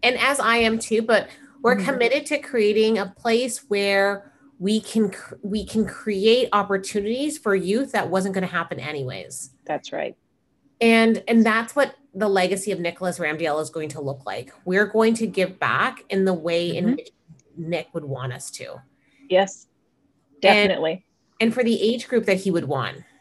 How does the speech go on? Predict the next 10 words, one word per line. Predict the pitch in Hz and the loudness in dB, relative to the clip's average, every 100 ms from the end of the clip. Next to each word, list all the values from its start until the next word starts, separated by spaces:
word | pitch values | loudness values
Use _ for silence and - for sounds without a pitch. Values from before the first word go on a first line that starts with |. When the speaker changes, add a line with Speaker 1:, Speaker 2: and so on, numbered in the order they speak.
| _ _ _ _ - | _ _ _ _ -4
Speaker 2:
Yeah. | 226 - - _ _ _ _ _ _ _ _ _ _ - | -4 -4 -14 _ _ _ _ _ _ _ _ _ _ 4
Thirteen | 247 247 262 | 4 6 2
to | |
twenty-five. | 233 262 247 220 165 - _ _ _ _ _ _ _ _ - | 4 4 6 4 2 0 _ _ _ _ _ _ _ _ -4
And | 190 | 0
I | 202 | 2
say | 262 294 | 2 2
twenty-five | - 269 254 220 220 254 | 4 4 2 2 2 2
because | 247 220 208 190 | -4 -4 -2 -2
honestly, | 202 214 - 233 233 226 | -4 -6 -6 -6 -4 -6